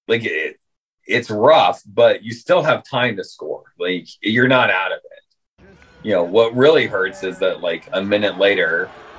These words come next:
and you let another one in and you're just like, "Well, now, now what?" 'Cause now you're talking about three minutes needing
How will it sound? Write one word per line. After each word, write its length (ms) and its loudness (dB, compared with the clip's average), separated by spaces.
and 720 -2
you 140 -2
let 180 4
another 360 2
one 240 -6
in 240 -10
and 240 -6
you're 120 -4
just 260 -6
like, 280 0
"Well, 140 4
now, 580 0
now 300 2
what?" 400 -4
'Cause 200 -6
now 160 0
you're 160 2
talking 260 -4
about 260 -8
three 240 -2
minutes 300 -8
needing 300 -10